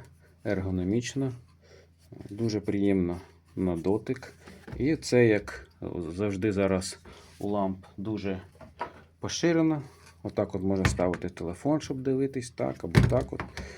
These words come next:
і щось там дивитись. Ось тут спеціальна ця підложка, це під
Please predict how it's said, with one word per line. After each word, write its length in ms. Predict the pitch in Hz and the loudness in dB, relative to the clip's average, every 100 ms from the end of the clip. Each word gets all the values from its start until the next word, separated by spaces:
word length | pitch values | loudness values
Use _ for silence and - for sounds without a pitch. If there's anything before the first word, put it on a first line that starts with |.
| - _ | -20 _
і 60 | 131 | -10
щось 220 | - 107 | -6 -6
там 280 | - 95 95 95 | -4 -4 -4 -6
дивитись. 600 | 90 90 80 - 90 - | -4 -4 -4 -10 -16 -14
Ось 60 | - | -10
тут 160 | 95 - | -12 -12
спеціальна 500 | - - 113 113 85 | -20 -6 -2 -2 -4
ця 240 | - 104 92 | -8 -12 -10
підложка, 500 | 87 80 87 - 76 - | -10 -6 -6 -8 -20 -18
це 60 | |
під 200 | - - | -16 -16